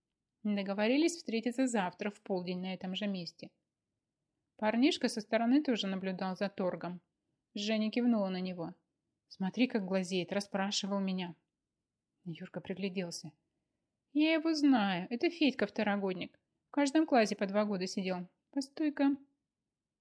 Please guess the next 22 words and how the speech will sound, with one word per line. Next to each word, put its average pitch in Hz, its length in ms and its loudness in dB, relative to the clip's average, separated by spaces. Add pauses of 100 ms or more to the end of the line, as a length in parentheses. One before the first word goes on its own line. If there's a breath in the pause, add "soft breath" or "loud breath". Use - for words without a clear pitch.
О 196 180 -10
чём 220 300 -4
он 196 120 -2
говорил 190 420 -2
со - 160 -14
второгодником – 202 880 0 (380 soft breath)
Женька 214 340 -2
не 262 120 6
слышала, 196 560 0 (480)
но 208 180 0
тот 311 260 -2
с - 40 -4
удовольствием 254 640 2
принял 226 300 0
в 214 60 -2
дар 202 180 0
что-то 214 300 -4
из - 260 -8
сумки 190 300 -4
и - 100 -6
согласно 185 520 -4
закивал. 190 540 -6